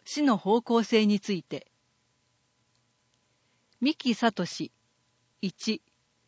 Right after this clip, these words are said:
滋賀県令和六年度児童虐待相談対応件数から見る栗東市の児童虐待についての状況と子どもを守る体制について。竹村進。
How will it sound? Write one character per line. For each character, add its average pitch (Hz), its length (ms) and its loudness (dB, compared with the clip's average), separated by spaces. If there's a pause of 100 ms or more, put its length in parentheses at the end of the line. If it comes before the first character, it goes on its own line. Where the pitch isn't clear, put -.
(340)
滋 240 240 -2
賀 302 80 0
県 202 320 2
令 285 200 2
和 214 120 2
六 196 260 0
年 226 280 4
度 160 180 -2 (140)
児 262 160 -2
童 269 180 4
虐 185 160 0 (140)
待 254 180 4
相 254 220 2
談 254 260 2
対 247 280 2
応 233 140 4
件 247 240 2
数 185 220 0
か 175 140 -4
ら 175 120 0
見 180 160 0
る 156 180 -2 (340)
栗 190 260 -4
東 285 220 2
市 196 120 -2
の 175 200 0 (120)
児 196 140 -2
童 277 160 2
虐 285 320 -2
待 214 180 4
に 185 120 2
つ 226 160 0
い 202 80 0
て 190 140 0
の 170 140 -2
状 190 180 2
況 196 260 2
と - 280 -2 (280)
子 202 120 4
ど 254 120 4
も 277 200 6
を 269 40 6
守 262 320 6
る 208 80 2
体 190 240 0
制 202 220 2
に 190 100 2
つ - 140 -4
い 165 100 -4
て。 - 220 -10 (2250)
竹 294 280 2
村 240 260 4
進。 175 480 -4